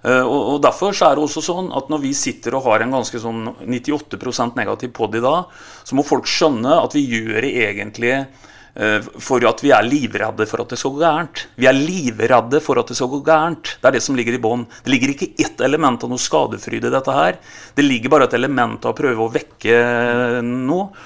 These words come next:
og, og kalle en spade for en spade. Og igjen, helt innom med Bingen,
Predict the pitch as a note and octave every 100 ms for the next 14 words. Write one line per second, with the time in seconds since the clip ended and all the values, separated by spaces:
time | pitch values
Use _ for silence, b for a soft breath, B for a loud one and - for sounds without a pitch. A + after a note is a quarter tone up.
0 | B - C3+ B2 B2+ - A#2+ G#2+ A2 -
1 | B2 G#2+ - G#2+ - B2+ G2+ G#2 B B
2 | B B - C3 C3+ C#3 D3+ C#3+ D#3+ F3
3 | B B B _ - - C#3+ E3 C#3 C3
4 | C#3 C#3 A#2+ D#3